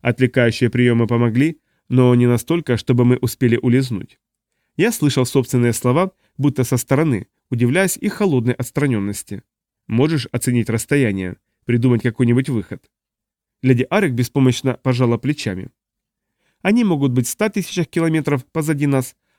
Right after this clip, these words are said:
а могут и в десяти тысячах. Если изменим курс, пятно со сниженным альбедо сместится и даст нам представление о расстоянии до потока и его протяженности. Но это никак не поможет нам лететь быстрее,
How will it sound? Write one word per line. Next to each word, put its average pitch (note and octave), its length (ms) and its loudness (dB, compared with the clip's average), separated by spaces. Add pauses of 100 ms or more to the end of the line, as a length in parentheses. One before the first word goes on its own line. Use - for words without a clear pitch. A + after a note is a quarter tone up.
а D3 120 0
могут G#3+ 300 0
и F3+ 100 0
в F#3+ 40 0
десяти F#3+ 380 -2
тысячах. G#2 500 -8 (460)
Если C#3+ 400 0
изменим C#3 340 2
курс, - 340 -4 (240)
пятно D3 300 0
со C#3+ 120 -2
сниженным C3 500 0
альбедо D3 340 -2
сместится B2+ 680 -2 (320)
и C#3 80 0
даст E3+ 220 0
нам D#3 120 0
представление C#3 560 0
о C#3+ 120 -4
расстоянии C#3 540 2
до C3 120 2
потока F#3 400 0
и G3+ 120 0
его E3 260 2
протяженности. A2 840 -4 (480)
Но C3+ 180 4
это C3+ 160 2
никак C#3 320 0
не C3+ 100 2
поможет C#3+ 420 0
нам B2+ 120 2
лететь B2+ 260 0
быстрее, A#2+ 560 -4